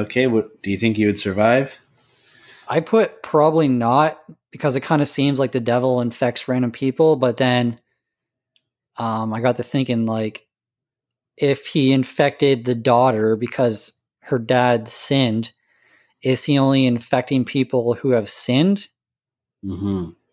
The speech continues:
Speaker 2: So, I don't know. So I guess probably I would, but I don't know, I guess, like, eighty percent chance. <laughs>
Speaker 1: All right.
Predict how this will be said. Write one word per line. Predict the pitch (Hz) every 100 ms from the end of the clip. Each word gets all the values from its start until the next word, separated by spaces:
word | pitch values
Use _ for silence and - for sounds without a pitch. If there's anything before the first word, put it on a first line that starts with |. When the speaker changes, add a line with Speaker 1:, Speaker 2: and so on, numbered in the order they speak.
| _ _ _ _
Speaker 2:
So, | - 110 110 107 104 _ _ _ _ _ -
I |
don't | 131
know. | 117 101 _ _ _ _ _ _ _ _ _ _ _ _ _ _
So | - 135
I |
guess | 135 143
probably | - - 127 139 143
I | 135
would, | 131 139 156 165 165 _ _ _ _
but | - 110 90 - _ _ _ _ _
I | 110
don't |
know, | 104
I | 101
guess, | 104 -
like, | 110
eighty | 104 107
percent | 113 104 120 113
chance. | 120 117 120 - - _ _ -
<laughs> | - -
Speaker 1:
All | 160 - - - - -
right. | 104 98